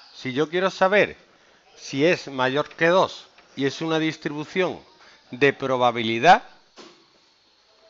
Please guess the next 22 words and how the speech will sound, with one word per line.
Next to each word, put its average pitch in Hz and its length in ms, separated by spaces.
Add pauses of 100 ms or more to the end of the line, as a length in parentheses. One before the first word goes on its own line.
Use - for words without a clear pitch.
(580)
tiene 143 240
que 143 120
sumar 160 340
uno, 220 280 (680)
este 180 400
trozo 220 600 (760)
tiene 147 240
que 151 100
ser 98 320 (1300)
uno 240 480 (300)
menos 135 560 (200)
todo 156 300
este 165 300
trozo, 190 420
que 170 120
es 131 100
lo 135 160
que 127 80
me 123 100
da 120 100
la 113 140
tabla. 78 400